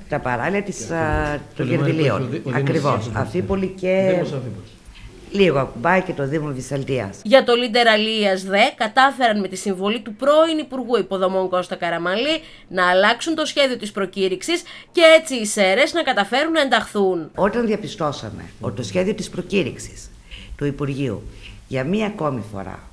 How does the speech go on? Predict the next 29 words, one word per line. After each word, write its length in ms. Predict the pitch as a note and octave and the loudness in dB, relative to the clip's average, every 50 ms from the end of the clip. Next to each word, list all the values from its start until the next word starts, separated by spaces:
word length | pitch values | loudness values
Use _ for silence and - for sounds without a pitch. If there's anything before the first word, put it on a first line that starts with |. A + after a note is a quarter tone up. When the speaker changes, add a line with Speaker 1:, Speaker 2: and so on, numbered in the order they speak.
| - - - - - A#2 A2+ G#2+ - - | -20 -20 -20 -20 -18 -18 -18 -16 -14 -8
Speaker 1:
δεν 240 | B2 D3+ G#3 A3+ | -2 0 2 2
είχε 160 | A#3 G#3 - D3 | 2 0 -2 -4
συμπεριλάβει 640 | - D#3 C#3+ C3 C3 B2 A#2+ B2 A#2+ A#2 F#2+ F#2+ | -8 -6 -6 -4 -4 -4 -2 -2 -2 -2 -2 -4
το 140 | - - G#2 | -6 -6 -6
νομό 280 | F#2+ G2 G#2+ A2+ A2+ | -4 -4 -4 -4 -6
Σερών 380 | A2 - A#2 A2+ A2 A2 G#2+ G2+ | -6 -8 -8 -8 -6 -6 -6 -8
στις 140 | G#2 - - | -8 -8 -6
ελευτικές 580 | A#2+ A2 G#2+ G#2 G#2+ G#2 - G#2+ C#3+ C#3+ C3+ | -6 -6 -6 -6 -8 -10 -8 -6 -4 -4 -4
ζώνες, 360 | A#2+ B2 C3+ C3 A#2 A2 G#2+ A2 | -4 -4 -4 -4 -6 -6 -8 -10
οι 40 | |
οποίες 300 | A2 G#2 - C#3+ C#3 C#3+ | -10 -8 -6 -6 -6 -6
είχαν 240 | D3+ C#3+ - C#3+ B2+ | -8 -8 -8 -8 -8
σχεδιαστεί 540 | B2 - C#3 B2+ A#2 B2 A#2 A#2 - - D3 | -8 -8 -8 -6 -6 -6 -6 -6 -8 -10 -8
πριν 200 | C3+ - B2 G#2+ | -8 -6 -8 -6
από 140 | A2+ G2 F#2 G2+ | -8 -8 -8 -8
κάποια 300 | - A#2+ A2+ - A2 G#2 | -8 -8 -8 -8 -10 -12
χρόνια, 400 | G#2 G#2 F#2+ F2 F#2+ G2 C3+ C3 G2 - - - - - - - - - - - - G#2 G#2 G#2 G#2+ G#2+ - - - - - - - - - - - - - - - - | -10 -8 -8 -8 -8 -8 -10 -10 -14 -16 -20 -20 -20 -20 -20 -20 -20 -20 -20 -20 -20 -20 -20 -20 -20 -20 -20 -20 -20 -20 -20 -20 -20 -20 -20 -20 -20 -20 -20 -20 -20 -12
μαζί, 340 | - D3 D3+ D3+ C#3+ C#3+ C#3 | -6 -4 -2 0 0 -2 -4
στη 160 | - - D#3 | -6 -8 -8
συνεργασία 640 | C#3+ C3 D#3 D3+ D3 C#3+ D3 D3 C#3 - F#3+ F3+ C#3+ | -6 -4 -4 -2 -2 -2 -2 -2 -2 0 0 0 0
με 140 | B2+ B2 A#2+ | 0 -2 -4
τον 140 | - - B2+ | -6 -8 -6
Γιάννη 440 | C3+ D#3+ E3 D#3 D3+ C3 G#2+ G2+ F2+ - - - - - | -4 -4 -4 -2 -2 -4 -4 -6 -8 -10 -12 -16 -12 -10
τον 100 | - C3 | -10 -8
Χατζόπουλο 760 | G#2+ A2+ A2 G2+ A2 A#2 A#2+ A#2 - C#3+ E3 F3 D#3+ - - - - - - - G#2 A2 A#2 A#2 - - - - | -6 -6 -6 -6 -4 -4 -6 -6 -6 -6 -6 -6 -6 -8 -10 -18 -20 -20 -20 -20 -20 -18 -16 -16 -16 -18 -18 -12
και 120 | - B2 | -10 -10
φυσικά 480 | G#2 G#2 G#2 - - G#2+ - D3 C3 B2+ | -10 -10 -10 -12 -10 -6 -4 -2 -2 -2
την 160 | - A2+ C3 | -4 -6 -8
υποστήριξη 800 | C3 - C3+ - - - F3 D#3+ D3 C#3 - - - A#2+ A2+ G#2 | -8 -8 -10 -8 -4 -2 -2 -2 -2 -6 -8 -10 -10 -10 -10 -12